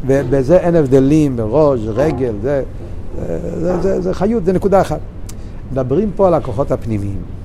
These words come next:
הנפש יש לו תריה כוחות, עשר כוחות, תריה כוחות, איך שתקרא לזה. עכשיו, איך עובד ההתגלות של כוחות הנפש על הגוף? איך זה עובד? יש רמ"ח איברים, שס"ה גידים, כן?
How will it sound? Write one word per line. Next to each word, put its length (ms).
הנפש 520
יש 160
לו 80
תריה 380
כוחות, 460
עשר 240
כוחות, 340
תריה 280
כוחות, 320
איך 80
שתקרא 360
לזה. 220
עכשיו, 200
איך 300
עובד 520
ההתגלות 760
של 220
כוחות 360
הנפש 480
על 80
הגוף? 240
איך 100
זה 100
עובד? 180
יש 400
רמ"ח 380
איברים, 420
שס"ה 360
גידים, 340
כן? 260